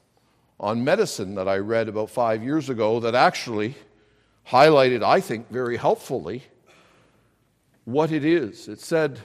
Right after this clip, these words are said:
"The focus of care," and it was arguing against perhaps the over-hospitalization and the over-medicalization of death in which we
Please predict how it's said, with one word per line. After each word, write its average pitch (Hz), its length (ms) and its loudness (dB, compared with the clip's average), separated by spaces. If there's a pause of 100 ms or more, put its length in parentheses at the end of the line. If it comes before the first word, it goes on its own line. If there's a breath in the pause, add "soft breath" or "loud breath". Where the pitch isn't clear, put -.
(300 soft breath)
"The 165 100 0
focus 233 540 4
of 180 200 -2
care," 175 480 2
and 120 80 -4
it 127 80 -10
was 120 160 -6
arguing 139 520 0
against 131 540 -8 (540 soft breath)
perhaps 131 400 -2
the 127 220 -6
over-hospitalization 131 1500 0
and 117 120 -6
the 117 80 -6
over-medicalization 127 1200 -2
of 117 160 -8
death 127 340 -4
in 120 120 -10
which 123 240 -10
we 120 240 -6